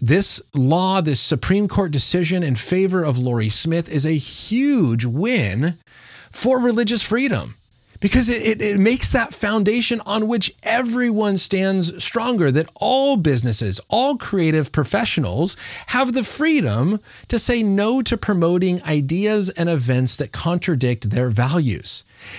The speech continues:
And so this foundation that the Supreme Court just set for Lori Smith applies to the L G B T Q catering company as well. To where if the, like, Westboro Baptist Church or some group says, "Hey, we want you, you to, to cater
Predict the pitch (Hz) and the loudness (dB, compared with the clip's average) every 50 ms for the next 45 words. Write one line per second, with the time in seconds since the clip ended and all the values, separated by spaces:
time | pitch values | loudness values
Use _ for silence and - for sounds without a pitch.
0 | - - - - 220 - 247 233 196 247 269 - - - 247 247 247 202 160 165 | -12 -8 -2 0 2 2 2 2 2 2 2 2 2 2 0 2 2 2 2 2
1 | 175 196 - - 233 214 196 180 - 160 - 165 135 - 170 185 202 208 - - | 2 0 0 0 0 -2 -2 0 0 0 0 0 0 0 0 0 0 -2 -2 -2
2 | 190 190 170 131 - 170 170 147 - - - - 151 180 - - - - 160 147 | -2 -2 -2 -2 0 0 0 2 2 2 2 2 0 0 -4 -4 -2 -2 0 0
3 | 151 160 170 175 160 139 - - - 143 160 196 220 - - 196 - - - 202 | 2 2 2 2 2 2 2 2 2 2 0 0 -2 -2 -4 -4 -4 -4 -6 -2
4 | 220 240 247 - - 247 214 233 220 - - 190 208 208 190 208 214 220 214 180 | -2 -2 0 0 -2 0 -2 -2 -2 -2 0 0 2 2 0 0 0 0 0 0
5 | - - 214 214 185 - - 220 226 220 - - 233 247 247 240 226 208 - 226 | 0 0 0 0 -2 -2 -2 0 0 0 -2 -2 -2 -2 0 -2 -2 0 0 -2
6 | 226 233 220 226 226 208 175 180 214 269 269 190 120 - - _ _ _ _ - | 0 0 0 0 0 0 0 0 0 0 0 -2 -4 -6 -10 _ _ _ _ -20
7 | - - - - - 208 233 240 240 220 - 226 214 208 208 190 160 135 135 190 | -20 -20 -12 -2 0 2 4 4 4 2 2 0 0 2 2 2 0 0 0 0
8 | 208 220 - - 240 226 208 160 170 175 202 - - 196 160 - - - 196 208 | 0 0 0 2 2 2 4 2 2 0 0 0 0 0 0 0 0 0 2 2
9 | 226 202 - 165 131 - 202 208 202 175 147 180 214 214 - 202 175 - - 254 | 2 2 2 2 2 2 2 2 2 2 2 0 0 2 2 2 4 4 4 4
10 | 226 190 220 254 247 262 247 220 196 202 202 - 185 185 151 185 202 214 208 196 | 4 2 2 2 2 0 -2 0 -2 -4 -2 -2 -4 -4 -2 -2 -2 0 2 2
11 | 175 151 - - - - - - 185 - - - - 220 226 220 226 226 220 | 0 0 -2 -6 -14 -12 -4 -4 -2 0 2 2 2 2 2 0 0 0 -2